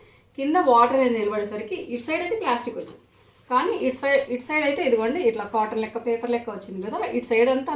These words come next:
నీళ్ళంతా పీల్చుకునేసి అటు సైడ్ ఉన్న శారీ అంతా రంగు పోయింది. అయినా ఈ వర్షాకాలంలో ఒకసారి చెక్ చేస్తూ ఉండండి. మెయిన్గా పట్టు చీరలు మళ్ళీ మళ్ళీ కొనాలంటే కొనలేం, వేలు పెట్టిన చీరలు కదా. ఇప్పుడు వీటిని ఏం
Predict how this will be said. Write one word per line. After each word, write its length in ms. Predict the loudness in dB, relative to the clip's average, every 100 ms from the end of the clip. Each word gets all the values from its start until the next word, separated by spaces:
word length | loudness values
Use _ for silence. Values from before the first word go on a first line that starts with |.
| 0
నీళ్ళంతా 460 | 2 2 0 -2 -4
పీల్చుకునేసి 540 | -6 -4 -4 -4 -2 -2 -4 -20 _ _
అటు 160 | -6 4
సైడ్ 200 | 8 10 10
ఉన్న 140 | 8 4 0 2
శారీ 260 | 2 4 6 4
అంతా 420 | 4 2 2 -2 -4 -6 -12
రంగు 180 | -10 -8 -6
పోయింది. 240 | -6 -8 -12 _ -14
అయినా 140 | -6 0
ఈ 40 | 0 0
వర్షాకాలంలో 540 | 0 0 0 2 2 2
ఒకసారి 240 | 0 -4 -4
చెక్ 180 | -2 0
చేస్తూ 220 | 0 0 0
ఉండండి. 320 | 0 -4 -8 -12 -6
మెయిన్గా 260 | -2 0 -2
పట్టు 180 | -2 -6
చీరలు 200 | -2 -2 0
మళ్ళీ 140 | 0 0
మళ్ళీ 120 | 2 -2
కొనాలంటే 420 | -2 -2 -2 -4 -6
కొనలేం, 260 | -6 -6 -4 0
వేలు 160 | 2 0
పెట్టిన 220 | -2 -6 -8
చీరలు 240 | -8 -8 -4
కదా. 140 | -4 -6 -12 _ _ _ _ _ -20 -20 _ _ _ _ -14
ఇప్పుడు 180 | -10 -6
వీటిని 240 | -6 -6 -4 4 6
ఏం 140 | 8